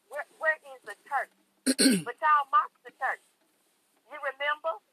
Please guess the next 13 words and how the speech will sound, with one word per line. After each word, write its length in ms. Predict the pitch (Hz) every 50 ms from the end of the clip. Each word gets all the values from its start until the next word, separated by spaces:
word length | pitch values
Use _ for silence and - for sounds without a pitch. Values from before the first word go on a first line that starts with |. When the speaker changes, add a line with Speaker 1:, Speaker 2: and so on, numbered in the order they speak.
| _ _ _ - - _ _ _ _ _ _ _ _ _ _ _ _ _ _ -
Speaker 1:
Some 140 | 294 277 277
of 80 | 269 277
y'all, 240 | 262 247 240 - _ _ _ _ _ -
"Where 140 | 311 311 330 330
is 80 | 330 _ -
your 140 | 285 277 277
Speaker 2:
Come 80 | 285
Speaker 1:
God 200 | 277 269 247 254
Speaker 2:
on, 220 | 254 262 254 233 -
Speaker 1:
now?" 0 |
Speaker 2:
prophet. 540 | 240 254 247 240 208 190 - 180 151 -
Speaker 1:
Y'all 220 | 320 311 - 403 - -
mock 200 | 320 320 311 -